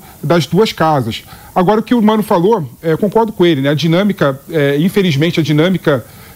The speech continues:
é, e o fortalecimento do poder legislativo tá cada vez maior, não é? O, o legislativo tá, tá se tornando cada vez, é, um poder muito mais forte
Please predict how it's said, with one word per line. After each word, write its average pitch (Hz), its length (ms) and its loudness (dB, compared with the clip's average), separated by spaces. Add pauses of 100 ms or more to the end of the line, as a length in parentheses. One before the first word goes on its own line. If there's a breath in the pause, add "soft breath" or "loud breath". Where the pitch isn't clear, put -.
é, 143 540 0 (180)
e 165 80 0
o 165 40 2
fortalecimento 151 1000 0 (400 loud breath)
do 135 120 0
poder 147 260 0
legislativo 147 760 0 (380 loud breath)
tá 180 160 2
cada 190 260 -2
vez 175 200 0
maior, 165 400 0 (160)
não 135 160 -2
é? 139 40 2
O, 147 260 0
o 170 40 0
legislativo 175 600 0
tá, 196 140 0
tá - 260 -2
se - 80 -12
tornando 180 340 0
cada 175 260 -2
vez, 170 360 -2 (360 loud breath)
é, 160 120 0
um 170 100 0
poder 175 500 0 (320 loud breath)
muito 175 480 2
mais 190 200 0
forte 170 560 -2